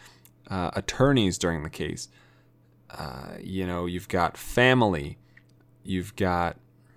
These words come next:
people wronged by him, uh, you know, people in love with him, like, all these different people talking about this one man. And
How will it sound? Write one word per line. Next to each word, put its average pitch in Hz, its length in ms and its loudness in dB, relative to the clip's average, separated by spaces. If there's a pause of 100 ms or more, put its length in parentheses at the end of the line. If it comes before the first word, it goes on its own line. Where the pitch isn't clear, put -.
(440)
people 92 400 2
wronged 104 580 6
by 85 200 2
him, - 340 -4 (1000)
uh, - 220 -12
you - 140 -6
know, 85 140 -4
people 101 520 0 (180)
in 101 160 0
love 123 360 6
with 156 160 2
him, 101 120 -6
like, 107 160 -2
all 151 220 8
these 160 220 4
different 143 440 4
people 95 400 -2 (920)
talking 123 400 6
about 95 280 4
this 95 220 0
one 123 320 2
man. 82 380 -6 (1500)
And 98 420 0